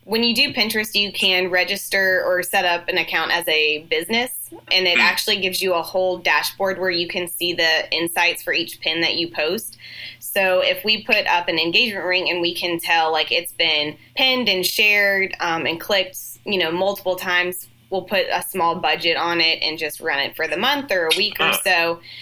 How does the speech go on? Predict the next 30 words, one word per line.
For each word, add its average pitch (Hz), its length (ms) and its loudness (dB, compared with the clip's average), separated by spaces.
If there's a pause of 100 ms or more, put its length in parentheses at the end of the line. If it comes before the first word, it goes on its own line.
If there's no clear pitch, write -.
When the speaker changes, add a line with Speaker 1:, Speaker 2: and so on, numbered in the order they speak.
(220)
Speaker 1:
And 190 220 2
just 202 240 0
to 208 80 2
kinda 180 260 2
get 175 160 2
it 156 120 2
out 151 200 2
there, 185 160 2
if - 100 -8
we 185 100 -2
can 170 160 -2
tell 160 220 0
it's 156 180 -4
doing 156 460 -2
really 160 280 0
well, 151 560 0 (120)
um, 160 420 0
if 170 220 -2
one 175 340 2
isn't, 196 400 -2
then 165 240 2
I 170 160 0
wouldn't 170 280 -2
say 151 160 -2
that 143 140 -2
we 139 260 -8
choose 170 300 -4
to 160 120 -4
boost 147 380 -8
it. - 240 -2